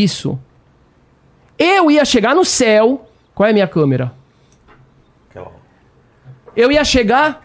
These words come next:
Speaker 2: Ah, não, é
Speaker 1: Ó,
Speaker 2: aquela.
Speaker 1: aquela.
Speaker 2: É.
Speaker 1: Eu ia chegar no céu, como diz Jó. Jó é muito bom. Já leu o livro de Jó?
Speaker 2: Já.
Speaker 1: Mano, aquilo lá é
Speaker 2: Jó é.
Speaker 1: assombroso, né? Mas tem uma parte que ele fala assim,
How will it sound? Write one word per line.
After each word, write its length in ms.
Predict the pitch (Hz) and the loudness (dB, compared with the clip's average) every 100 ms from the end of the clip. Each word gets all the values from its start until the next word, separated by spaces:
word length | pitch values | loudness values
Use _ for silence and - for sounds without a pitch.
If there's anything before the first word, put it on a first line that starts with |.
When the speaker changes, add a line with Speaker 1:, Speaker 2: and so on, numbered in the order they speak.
| - | -10
Speaker 2:
Ah, 120 | 135 | -6
não, 140 | 127 | -4
é 60 | 120 | -4
Speaker 1:
Ó, 180 | 180 214 | 0 0
Speaker 2:
aquela. 360 | - 175 147 135 | 0 -2 -4 -6
Speaker 1:
aquela. 60 | - - - | -14 -16 -2
Speaker 2:
É. 120 | 277 | 0
Speaker 1:
Eu 80 | 330 | 2
ia 120 | 311 | 0
chegar 340 | 269 262 240 294 | 0 0 0 0
no 100 | 311 | 0
céu, 520 | - 240 202 185 214 - _ _ _ _ _ _ _ _ | 0 0 0 0 -2 -10 _ _ _ _ _ _ _ _
como 200 | 135 135 | -2 0
diz 180 | 165 170 | 0 -2
Jó. 380 | 135 156 160 139 | 0 0 0 -2
Jó 200 | 131 135 | -4 -2
é 60 | 160 | 0
muito 300 | 139 165 170 | -2 -6 -8
bom. 380 | 127 135 127 123 _ _ _ | -6 -4 -4 -8 _ _ _
Já 120 | 143 | -4
leu 140 | 143 156 | -2 0
o 40 | |
livro 220 | 147 135 | 0 -2
de 140 | 127 123 | -4 -4
Jó? 260 | 135 170 185 | -2 -2 -4
Speaker 2:
Já. 360 | 87 80 87 90 | -12 -16 -14 -4
Speaker 1:
Mano, 320 | 127 131 127 | -2 0 -2
aquilo 260 | 120 135 | -4 -4
lá 180 | 123 135 | -2 -2
é 580 | 151 156 160 160 160 151 _ _ - | 0 0 0 0 -2 -6 _ _ -20
Speaker 2:
Jó 280 | 95 98 92 | -18 -12 -6
é. 40 | |
Speaker 1:
assombroso, 960 | 147 - 226 160 180 185 190 220 214 269 | -4 0 0 2 4 4 4 4 2 0
né? 280 | 185 190 247 - - | 0 0 -2 -10 -6
Mas 160 | 165 160 | -4 -2
tem 80 | 202 | -2
uma 100 | 190 | 0
parte 280 | 196 190 | -2 -2
que 60 | - | -4
ele 100 | 208 | -4
fala 180 | 214 214 | -2 -2
assim, 280 | 202 185 | -2 -4